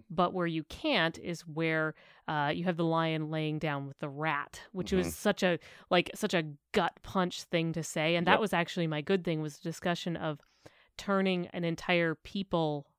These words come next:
Speaker 1: an entire race into vermin so you can treat them badly.
Speaker 2: Right.
Speaker 1: And that goes back to Granny's thing, way back, talking about what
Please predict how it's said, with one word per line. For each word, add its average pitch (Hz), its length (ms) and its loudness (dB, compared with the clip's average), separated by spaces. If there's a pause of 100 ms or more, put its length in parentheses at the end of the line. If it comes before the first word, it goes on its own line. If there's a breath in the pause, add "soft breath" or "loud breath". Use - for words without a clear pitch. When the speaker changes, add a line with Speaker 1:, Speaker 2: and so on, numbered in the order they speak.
(280)
Speaker 1:
an 170 60 0
entire 160 340 -2
race 175 380 2
into 160 400 -6
vermin 170 420 0
so - 140 -8
you 160 120 -4
can 156 180 -6
treat - 340 -6
them 151 180 -4
badly. 135 540 -8 (160 loud breath)
Speaker 2:
Right. - 200 -2
Speaker 1:
And 190 160 6
that 196 200 4
goes 190 240 0
back 160 440 0
to 160 440 -2 (880)
Granny's 185 540 2
thing, 143 240 -8 (160)
way 233 420 8
back, 151 340 0
talking 170 380 2
about 160 280 2 (640 soft breath)
what 175 360 2